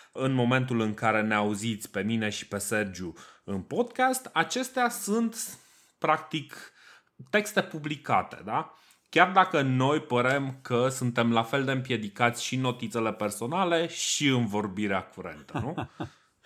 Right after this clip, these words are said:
Speaker 2: Eu să știi
Speaker 1: Da.
Speaker 2: că fac un efort din ce în ce mai susținut în ultima vreme ca notițele pe care mi le iau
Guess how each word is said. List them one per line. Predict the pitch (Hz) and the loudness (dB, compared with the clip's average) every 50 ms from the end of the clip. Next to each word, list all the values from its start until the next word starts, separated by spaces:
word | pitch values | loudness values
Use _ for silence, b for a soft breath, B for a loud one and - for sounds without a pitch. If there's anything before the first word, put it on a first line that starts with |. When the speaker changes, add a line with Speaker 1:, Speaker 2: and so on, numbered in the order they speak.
| B B B B B B B B B B B B B B B _ B B B B B B B B B B 139 127 113 | B B B B B B B B B B B B B B B _ B B B B B B B B B B -6 -4 0
Speaker 2:
Eu | 123 147 | 0 0
să | 151 - 185 | 0 2 2
știi | 151 117 107 | 2 2 4
Speaker 1:
Da. | 104 | 4
Speaker 2:
că | 185 185 | 4 4
fac | - - 185 175 - | 6 6 4 4 4
un | 185 180 | 2 0
efort | 170 160 139 - 156 160 170 165 165 - | 0 0 0 4 4 4 4 4 0 -4
din | - 143 139 | -6 -6 -6
ce | 127 - 147 147 | -4 -4 -2 -2
în | 151 151 | -2 -2
ce | - - 147 | -2 -2 -2
mai | 143 143 139 139 135 127 | 0 0 0 0 0 -2
susținut | 131 - 135 120 - - - 123 117 123 139 139 - | -4 -4 -6 -6 -6 -4 -2 0 0 0 0 -2 -2
în | 139 123 | -2 0
ultima | 127 131 139 139 156 156 151 147 143 | 0 0 -2 -2 -2 -2 0 0 0
vreme | 123 117 123 117 113 110 110 113 120 131 147 147 | 0 0 0 0 0 2 0 0 -2 -2 -4 -4
ca | - 147 135 | -2 -2 0
notițele | 127 127 123 123 - - 147 202 - - - 214 208 196 | 0 0 -2 -2 -2 -4 -6 -6 -4 -4 -2 -2 0 0
pe | 165 - - 143 | -2 -2 -2 -4
care | 139 - 135 135 139 139 | -4 -2 -4 -2 -2 -2
mi | 139 139 135 131 | -4 -2 -2 0
le | 131 127 120 | 0 2 2
iau | 117 117 123 127 139 143 147 147 147 | 2 2 2 2 2 2 0 -2 -6